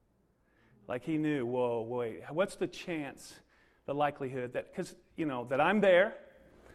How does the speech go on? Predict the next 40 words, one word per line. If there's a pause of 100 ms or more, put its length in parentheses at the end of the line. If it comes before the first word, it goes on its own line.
(280)
and
I'm
meeting
him
and
talking
to
him,
and
he's
telling
me
a
story
about
my
brother-in-law
that
lives
in
Lawrence,
not
in
Kansas
City. (1600)
And
so (920)
it
was
just
amazing,
and
I
talked
to
him
a
little
bit,
and